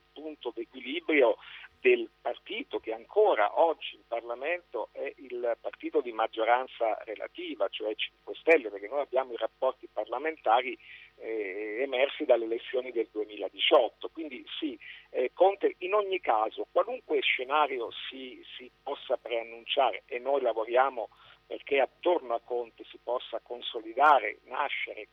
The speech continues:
crescere una maggioranza solida ed autorevole, dicevo, ma in ogni caso qualunque scenario non sta nelle mani di un partito o tanto più di un singolo parlamentare, sta nelle mani del Presidente della Repubblica. E io dico per fortuna che abbiamo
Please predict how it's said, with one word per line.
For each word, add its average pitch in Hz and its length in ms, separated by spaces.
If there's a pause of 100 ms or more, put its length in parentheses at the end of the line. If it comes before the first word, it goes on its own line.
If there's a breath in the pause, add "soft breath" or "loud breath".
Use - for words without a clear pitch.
crescere 120 640 (280 loud breath)
una 135 300
maggioranza 143 800 (140)
solida 151 540
ed 127 180
autorevole, 120 640
dicevo, 110 520
ma 180 200
in 190 140
ogni 196 240
caso 113 380
qualunque 147 380
scenario 160 480 (340 loud breath)
non 117 140
sta 180 240
nelle 123 340
mani 123 540
di - 100
un - 140
partito - 580
o 123 320
tanto 117 320
più 147 340
di 123 80
un 123 140 (120)
singolo 123 460 (220)
parlamentare, 113 720
sta 143 160
nelle 135 240
mani 151 400 (360 loud breath)
del 123 140
Presidente 127 580
della 117 180
Repubblica. 104 680
E 127 120
io 151 160
dico 131 240
per 127 240
fortuna 147 480
che 110 100
abbiamo 131 500